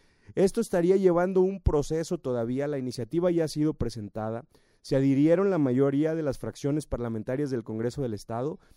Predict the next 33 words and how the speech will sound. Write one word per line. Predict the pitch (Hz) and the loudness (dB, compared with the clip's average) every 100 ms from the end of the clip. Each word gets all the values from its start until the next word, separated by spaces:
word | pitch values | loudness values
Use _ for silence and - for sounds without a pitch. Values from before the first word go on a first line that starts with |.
| _ | _
Esto | - 143 | -4 -2
está | 190 - | 0 0
actualmente | 175 185 175 175 180 185 175 | 0 2 2 2 -2 -2 -2
en | 151 | -2
estudio | 127 - 160 175 | -4 -2 0 0
de | 156 | -2
comisión, | 131 120 113 143 165 214 _ _ | -4 -4 -2 -2 -4 -6 _ _
pero | - 135 | 0 2
inmediatamente, | 143 135 147 170 196 190 196 202 202 185 160 - | 2 2 0 -2 -6 -6 -4 -4 -2 0 0 -2
eh, | 123 123 120 120 123 | -4 -4 -2 -2 -4
dictaminada | 127 - 131 131 143 175 | -6 -6 -6 -4 -2 -4
por | 170 160 | -4 -4
la | 131 | -4
comisión, | 127 127 120 160 185 220 _ _ - | -4 -4 -2 -2 -4 -8 _ _ -2
pues | 123 120 | 0 0
a, | 131 117 | -6 -10
a, | - 120 - | -10 -12 -10
a | 120 | -6
llevar | 120 120 147 | -2 -2 -2
su | 180 | -2
proceso | 180 131 151 160 | -2 -2 -4 -4
normal, | 143 120 131 123 | -4 -4 -4 -6
¿no? | 127 | -8
A | 131 | -8
que | 117 120 | -8 -10
se | - 120 120 | -6 -4 -2
vaya | 113 151 202 | -2 -2 -2
al | 208 | -4
pleno | 170 165 175 | -2 -2 -2
del | 165 139 | -4 -4
Congreso, | 123 127 143 170 | -6 -4 -4 -6
se | - | -4
vote | 123 147 170 214 | 2 4 4 2